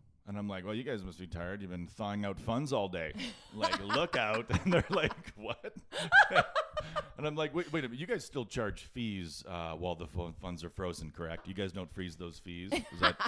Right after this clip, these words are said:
Speaker 2: <laughs>
Speaker 1: are the fees frozen, or is that just the funds?"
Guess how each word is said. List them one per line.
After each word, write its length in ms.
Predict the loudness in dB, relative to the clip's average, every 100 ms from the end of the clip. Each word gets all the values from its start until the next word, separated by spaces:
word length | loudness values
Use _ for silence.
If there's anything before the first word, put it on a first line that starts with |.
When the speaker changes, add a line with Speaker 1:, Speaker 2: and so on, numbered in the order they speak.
| -4
Speaker 2:
<laughs> 60 | -2
Speaker 1:
are 80 | 0
the 120 | 0
fees 380 | 0 2 2 0
frozen, 460 | 2 2 2 0 -2
or 80 |
is 160 | -2 -2
that 280 | -4 -2 -6 -6 -10 2
just 300 | 4 4 2
the 100 | 0
funds?" 480 | 2 2 0 -8